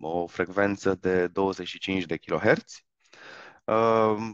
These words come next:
unde încercăm să auzim, uh, cele mai, uh, cele mai mici, uh, lucruri în, uh, cele mai mici sunete sau defecte de sunet în, uh, testarea acestora.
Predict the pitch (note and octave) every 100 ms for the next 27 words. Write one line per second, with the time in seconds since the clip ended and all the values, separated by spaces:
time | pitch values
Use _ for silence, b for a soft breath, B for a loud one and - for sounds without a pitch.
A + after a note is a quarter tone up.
0 | - C3 C3 C3 B2+ - B2 - A#2+ -
1 | - C3+ C3 - A#2 A2 - A2+ G#2+ G#2
2 | G#2+ A2+ G#2 G#2 G2+ G2+ G2 G2 F#2+ -
3 | _ - A#2 G#2 G2 F#2 F#2+ F#2+ F#2 F#2
4 | F2+ A2 G#2 F#2 G2 G#2 - - - -
5 | _ B B B B _ F2+ F2 E2+ E2+
6 | E2 D#2+ D#2+ G2 G#2 - F#2+ F2 F#2 F#2
7 | F#2 F#2 F#2 F#2 F2+ - A2+ G#2 G2+ A2
8 | - - - A#2+ G#2+ F#2 - F#2 - F2+
9 | F2 F#2 - A2 - F#2+ F#2 - - G2+
10 | F#2 - F2+ E2+ E2+ E2+ - - F#2+ F#2
11 | A#2+ - D3 - D3+ E3